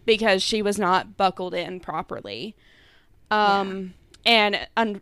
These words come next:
Speaker 1: that's not where I
Speaker 2: Yeah,
Speaker 1: went with
Speaker 2: it's not
Speaker 1: this.
Speaker 2: funny. It's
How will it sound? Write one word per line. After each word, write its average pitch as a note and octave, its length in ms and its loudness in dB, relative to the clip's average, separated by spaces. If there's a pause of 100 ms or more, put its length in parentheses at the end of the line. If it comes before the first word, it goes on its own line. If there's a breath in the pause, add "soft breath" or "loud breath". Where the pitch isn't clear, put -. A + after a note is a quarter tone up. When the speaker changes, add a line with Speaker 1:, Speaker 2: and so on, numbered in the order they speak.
(160)
Speaker 1:
that's A3+ 400 2
not G#3 420 4 (240)
where G#3 180 4
I G#3 100 8
Speaker 2:
Yeah, G3 40 4
Speaker 1:
went F#3+ 300 -2
with G#3+ 160 0
Speaker 2:
it's G3+ 60 2
not C4 180 2
Speaker 1:
this. - 140 -10
Speaker 2:
funny. A#3 840 -2
It's - 20 -8